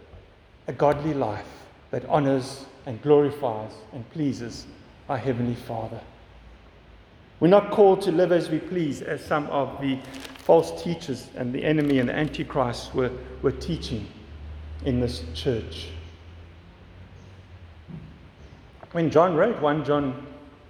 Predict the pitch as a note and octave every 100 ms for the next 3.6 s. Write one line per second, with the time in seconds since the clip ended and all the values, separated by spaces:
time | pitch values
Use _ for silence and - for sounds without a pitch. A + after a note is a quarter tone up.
0 | - F#3 D3+ C#3+ C3 B2 B2 - C3+ C3
1 | B2 A#2 C#3+ D3+ D3+ C#3+ D3 D#3+ D3+ E3+
2 | - F#3 C4+ - B2 B2 - - - D3
3 | C#3+ F3 - F#3 E3